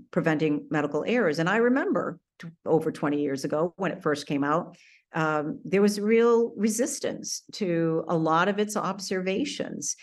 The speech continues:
um, because it, it's, I think it's easier to say, "Well, human beings are going to make mistakes." It's a lot harder to say, "But yes, but what was preventable about that? What,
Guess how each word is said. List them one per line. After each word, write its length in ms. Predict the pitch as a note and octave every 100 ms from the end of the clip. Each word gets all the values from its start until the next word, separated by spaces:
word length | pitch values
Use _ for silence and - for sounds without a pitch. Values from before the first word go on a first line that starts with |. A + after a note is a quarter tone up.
| - _ - _
um, 280 | E3 D#3+ D#3+
because 320 | G#3 G#3+ F#3+
it, 120 | G3+ -
it's, 220 | G3+ - - - _ _ _ - - _ _ _
I 40 | G#3+
think 140 | B3+
it's 120 | D4
easier 500 | - B3 C4 C#4 B3+
to 80 | G#3+
say, 640 | G#3 G3+ F3+ E3+ D#3+ D#3 -
"Well, 180 | - G3+
human 300 | F#3+ A#3 G#3
beings 280 | G3+ F#3+ F3
are 40 | F3
going 160 | D#3+
to 80 | D3
make 160 | D3 -
mistakes." 760 | C#3+ - C#3+ - - - - _ _ _ _ _ _ _ _
It's 160 | G#3+ G#3+
a 60 |
lot 400 | G3 A3 C4+ -
harder 320 | G#3 A#3 A#3
to 100 | G#3
say, 200 | G3+ F#3
"But 200 | E3 -
yes, 220 | F#3+ G#3 G#3
but 140 | E3+
what 180 | G#3+ -
was 140 | C#3+
preventable 760 | - F3+ E3 E3 D3+ B2 - - _ -
about 380 | D3+ C3+ - -
that? 260 | - - _ _ _ _ _ _ -
What, 160 | A3+